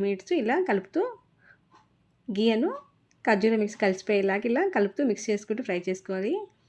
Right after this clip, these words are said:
ఖర్జూర మిక్స్ కూడా వేగిపోయింది. వేయించుకున్న డ్రై ఫ్రూట్స్ మొత్తం ఖర్జూర మిక్స్లో కలిసేలాగా మిక్స్ చేసుకొని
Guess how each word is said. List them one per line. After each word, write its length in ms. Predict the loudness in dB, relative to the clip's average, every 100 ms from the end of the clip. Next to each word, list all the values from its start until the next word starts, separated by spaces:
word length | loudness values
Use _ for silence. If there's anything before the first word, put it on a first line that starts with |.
| _ _ _ _ -2
ఖర్జూర 260 | 0 2 0
మిక్స్ 140 | -4 -4
కూడా 140 | -2 2 4
వేగిపోయింది. 640 | 2 2 0 0 0 -2 -4 -12 _ _ _ _ _ _ _ _
వేయించుకున్న 400 | 2 4 2 2
డ్రై 120 | 2 0
ఫ్రూట్స్ 240 | -2 -2 -4
మొత్తం 240 | -2 -2 -2 -4 -12 -4
ఖర్జూర 260 | 0 2 2 0
మిక్స్లో 220 | -4 -4
కలిసేలాగా 500 | -2 -2 0 0 -2 -4
మిక్స్ 180 | -4 -4
చేసుకొని 440 | -4 -4 -2 -2